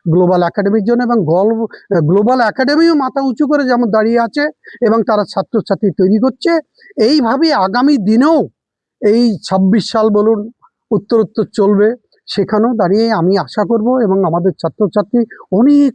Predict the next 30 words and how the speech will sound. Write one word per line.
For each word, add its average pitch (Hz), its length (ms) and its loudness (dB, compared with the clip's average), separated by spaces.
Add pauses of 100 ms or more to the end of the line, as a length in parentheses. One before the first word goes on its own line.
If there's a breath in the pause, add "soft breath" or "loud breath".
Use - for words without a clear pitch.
উৎসাহ 220 280 -2 (140)
উদ্দীপনা 190 480 -2
পাচ্ছে। 202 320 -4 (380 loud breath)
আমি 196 140 2
এই 196 200 2
কয়েকদিনের 185 480 0
মধ্যে 180 260 0
বুঝতে 160 300 -4
পারছি 196 240 -4 (360 loud breath)
যে 185 60 4
ওদের 175 420 2
মধ্যে 170 260 0
একটা 165 180 -4
উন্মাদনা 170 540 0
তৈরি 165 260 0
হয়েছে, 190 220 0 (400 loud breath)
আমরা 156 160 2 (100)
ভালো 156 140 0 (100)
পড়াশোনা 156 400 -4 (100)
করবো। 151 200 0 (140)
এ - 20 -4 (520 soft breath)
আর 151 80 0 (120)
গাইডের 208 360 0
কথা 285 280 -2
বলছেন, 240 260 -4 (200)
সত্যি 202 340 -2
কথা, 247 200 -2 (460 loud breath)
ঘুমানোর 247 500 2
সময়টুকু 240 500 0
ছাড়া 220 320 -4